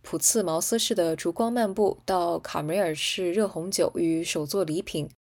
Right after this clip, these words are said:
游客无需长途飞行，就能领略浓厚的欧洲圣诞市集风情，仿佛置身欧洲。华州的莱文沃斯位居第二，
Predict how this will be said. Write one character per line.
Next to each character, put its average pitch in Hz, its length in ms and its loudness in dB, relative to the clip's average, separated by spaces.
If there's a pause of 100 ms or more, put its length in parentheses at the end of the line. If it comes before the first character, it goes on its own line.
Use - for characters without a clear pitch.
(200)
游 202 180 4
客 240 240 4
无 220 160 4
需 285 240 0
长 214 220 -2
途 202 120 -4
飞 240 200 6
行， 170 360 0
就 214 140 0
能 180 220 0
领 160 200 -2
略 170 260 2
浓 156 220 -4
厚 226 220 -2
的 170 160 4
欧 214 220 2
洲 233 160 4
圣 220 160 -2
诞 185 180 0
市 180 300 0
集 165 160 -2
风 214 200 -4
情， 160 400 -2
仿 160 200 0
佛 160 200 -6
置 180 220 0
身 190 160 2
欧 214 220 2
洲。 170 320 2 (720)
华 202 180 2
州 254 160 6
的 240 160 10
莱 190 140 8
文 220 160 2
沃 233 120 8
斯 214 280 2
位 208 160 6
居 202 180 0
第 202 180 2
二， 175 240 2